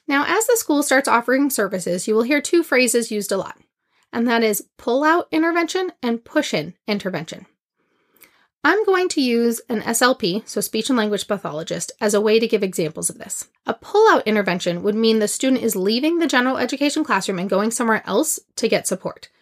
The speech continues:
So if the student's with an S L P, they might get pull-out intervention to learn articulation, like how to pronounce the letters and sounds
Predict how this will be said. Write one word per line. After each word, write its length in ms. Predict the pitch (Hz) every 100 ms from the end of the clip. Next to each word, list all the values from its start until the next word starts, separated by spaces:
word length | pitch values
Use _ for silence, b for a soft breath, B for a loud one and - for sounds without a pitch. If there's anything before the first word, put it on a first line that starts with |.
| _
So 160 | - 226
if 80 | -
the 80 |
student's 320 | - 320 349 359
with 120 | 359
an 60 |
S 220 | 285 269 269
L 100 | 269
P, 240 | 226 214
they 140 | 214
might 180 | 220 214
get 180 | 220 -
pull-out 400 | - 320 320 294
intervention 460 | 247 226 220 220 220
to 120 | 214
learn 200 | 208 208
articulation, 800 | 202 - 220 202 151 - 165 -
like 140 | 170
how 180 | - 226
to 100 | 226
pronounce 540 | - 202 190 196 214
the 120 | -
letters 360 | 202 175 196 185
and 120 | 185
sounds 460 | - 165 165 170